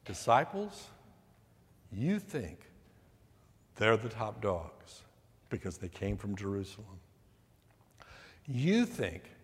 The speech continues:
that they can help us spread the kingdom of heaven into the entire Jewish community.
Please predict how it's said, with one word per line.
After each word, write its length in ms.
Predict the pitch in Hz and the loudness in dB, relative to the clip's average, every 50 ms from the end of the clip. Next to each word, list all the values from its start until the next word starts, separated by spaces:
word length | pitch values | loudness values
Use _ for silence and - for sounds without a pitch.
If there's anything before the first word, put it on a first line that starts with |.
| - - - - - - - - - _ | -20 -20 -20 -20 -20 -20 -20 -20 -10 _
that 180 | - 104 - - | -4 -4 0 4
they 160 | 127 139 156 | 4 4 4
can 160 | 160 180 175 | 4 0 0
help 260 | 170 170 175 160 - 120 | 0 0 0 0 0 2
us 500 | 117 98 87 82 82 - - - - - - - - | 2 2 2 2 -4 -10 -12 -16 -18 -20 -20 -20 -20
spread 520 | - - - - - 147 143 135 139 139 | -16 -16 -16 -6 0 4 4 4 4 2
the 80 | 123 123 | -2 -6
kingdom 400 | - - 139 131 131 127 127 127 | -4 -4 -2 -2 0 0 -2 -2
of 140 | 127 - - | -4 -2 2
heaven 380 | 131 123 98 90 85 80 78 82 - - - - - - - - - - - - - - - - - - | 2 2 2 0 -4 -6 -8 -10 -14 -16 -20 -20 -20 -20 -20 -20 -20 -20 -20 -20 -20 -20 -20 -20 -20 0
into 680 | - 156 147 147 131 - - 120 113 107 101 101 101 104 - - - - - - - - 143 - | 4 6 6 6 4 2 2 2 2 4 2 0 -2 -4 -8 -14 -20 -20 -20 -20 -18 -18 -18 -6
the 140 | - 120 123 | 0 2 2
entire 360 | 131 120 - 117 98 92 104 | 2 2 0 2 4 4 4
Jewish 380 | 98 90 95 101 101 95 90 - | 4 2 -2 0 0 0 -2 -2
community. 720 | - - 101 104 107 104 95 92 85 87 85 82 76 73 | -4 -4 -2 -2 -2 -2 -2 -2 -4 -4 -6 -8 -8 -12